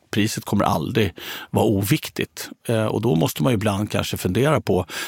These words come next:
nej, men vi har till exempel sänkt öppettiderna i vårt café. Vi hade nästan inga kunder sista två timmarna. Ja, men ska det vara öppet då,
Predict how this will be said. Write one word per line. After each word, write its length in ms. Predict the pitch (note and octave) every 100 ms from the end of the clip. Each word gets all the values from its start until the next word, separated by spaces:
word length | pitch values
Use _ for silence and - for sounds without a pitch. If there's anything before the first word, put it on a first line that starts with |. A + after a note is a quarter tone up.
| -
nej, 100 | C#3
men 100 | D3
vi 100 | C#3+
har 60 |
till 160 | B2 A2+
exempel 320 | G2 G#2 F#2
sänkt 440 | - A2+ F#2+ F#2 -
öppettiderna 540 | - - - G#2+ A2
i 40 | G2+
vårt 220 | A2 -
café. 520 | - - - A2 - - - - - -
Vi 100 | -
hade 280 | C3+ A2+ B2+
nästan 300 | C#3 - G#2+
inga 160 | G2
kunder 280 | F#2+ A2 F#2
sista 280 | - G#2 G2+
två 220 | - F#2+
timmarna. 520 | E2 F#2+ F#2 F#2 - -
Ja, 100 | C3
men 120 | C3
ska 140 | -
det 80 | A#2+
vara 120 | A#2+
öppet 340 | B2 - F#3+ -
då, 240 | G2+ G#2